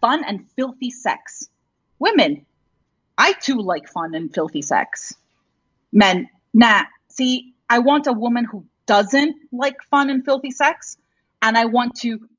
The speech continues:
convince her to do what I like just to please me." Right. Women, "Wait, did you, do you actually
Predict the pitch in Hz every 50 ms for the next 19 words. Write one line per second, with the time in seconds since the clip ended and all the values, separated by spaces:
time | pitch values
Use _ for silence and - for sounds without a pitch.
0 | _ - - 240 226 220 208 185 165 - 262 285 285 294 285 - - - - 196
1 | 175 156 135 - - _ _ _ _ _ - - 214 185 160 - 233 226 220 214
2 | 202 190 - 170 165 190 208 - - - 196 196 196 190 196 202 220 214 185 175
3 | - - - - _ _ - - - 220 208 202 - - - - - - - -
4 | 233 233 214 170 165 139 131 127 - - _ _ _ _ _ _ _ _ _ _
5 | _ _ _ _ _ - - 220 196 - - - _ - 180 190 262 285 269 233
6 | 180 151 139 - - _ _ _ _ _ _ _ _ _ _ - 196 190 247 220
7 | 156 - - _ _ _ _ _ _ _ _ - 240 240 185 180 214 247 294 349
8 | 427 480 403 - _ _ - - - 220 220 302 440 480 370 330 415 - - -
9 | 480 480 453 427 427 392